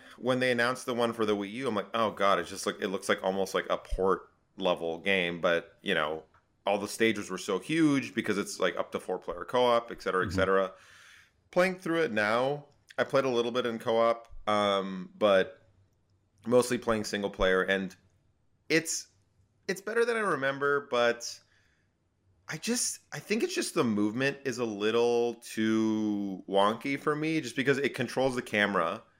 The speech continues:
Speaker 1: and it's a three D plane, right? So you'll be, I will never know quite where I'm, know where I'm supposed to land compared to Odyssey or, or, you know, a two D Mario game.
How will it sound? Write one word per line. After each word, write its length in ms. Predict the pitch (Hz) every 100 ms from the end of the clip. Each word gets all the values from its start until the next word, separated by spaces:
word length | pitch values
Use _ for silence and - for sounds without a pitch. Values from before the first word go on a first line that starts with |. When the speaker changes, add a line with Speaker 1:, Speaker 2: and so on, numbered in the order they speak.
| _ _ _ 117
Speaker 1:
and 100 | 113
it's 80 |
a 160 | 117 107
three 300 | 110 107 110
D 160 | 107 98
plane, 400 | - 107 87 82
right? 340 | 85 90 92
So 460 | - 95 87 85 - - _ _ _ _ _ -
you'll 280 | 113 123 107
be, 560 | 107 117 113 113 110 _ _ -
I 120 | 120
will 220 | 110 117
never 460 | 117 113 117 117 127
know 240 | 113 113
quite 420 | 107 - 107 104 120
where 160 | 110
I'm, 160 | 113 113 - _ _ _
know 180 | - 135
where 140 | 123 127
I'm 80 |
supposed 220 | 123 120 120
to 60 |
land 280 | 113 117 120
compared 320 | 113 120 107
to 120 | 113 107
Odyssey 520 | 101 104 - 104 98
or, 140 | 95
or, 340 | - 92 92 85
you 60 | 98
know, 80 | 87
a 40 |
two 160 | - 101
D 100 | 95
Mario 440 | 90 95 98 82
game. 340 | 78 78 78